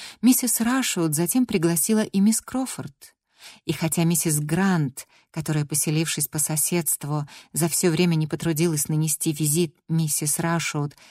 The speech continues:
и сейчас учтиво отклонила приглашение, она была рада любому случаю оставить удовольствие сестре.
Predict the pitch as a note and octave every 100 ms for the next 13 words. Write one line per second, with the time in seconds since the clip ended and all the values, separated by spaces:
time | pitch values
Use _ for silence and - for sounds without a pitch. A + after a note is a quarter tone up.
0 | - _ E3+ - F#3 - F#3 D#3 C#3+ -
1 | - D#3 - - E3+ D3 C#3+ - D#3+ D#3+
2 | D3+ C#3 D3+ D3 D3 - C4+ A#3+ D3+ D3
3 | - - - - F#3+ F#3 F3+ F3+ F3 F3+
4 | F3 F3+ F3+ A#3 D4 E3 - E3+ F#3+ -
5 | E3+ D#3 D3 F3 E3+ E3+ E3+ D3+ C#3+ D3+
6 | - - D#3 D3+ D#3+ - F3+ G3+ G3+